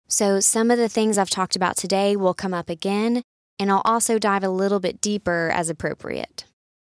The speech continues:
Thus, your action step for this week is to identify one habit, one attitude,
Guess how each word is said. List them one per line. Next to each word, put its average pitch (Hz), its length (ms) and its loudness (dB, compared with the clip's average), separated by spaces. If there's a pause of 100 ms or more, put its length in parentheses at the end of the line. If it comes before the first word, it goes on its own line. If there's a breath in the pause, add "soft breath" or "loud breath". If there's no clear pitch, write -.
(220)
Thus, 202 560 2
your 226 360 2
action 208 400 0
step 160 380 -2
for 175 240 -4
this 170 240 0
week 165 420 -6 (460)
is 220 340 4
to 220 140 2
identify 202 880 2
one 185 420 -2
habit, 202 720 -4 (460)
one 220 360 2
attitude, 185 800 -2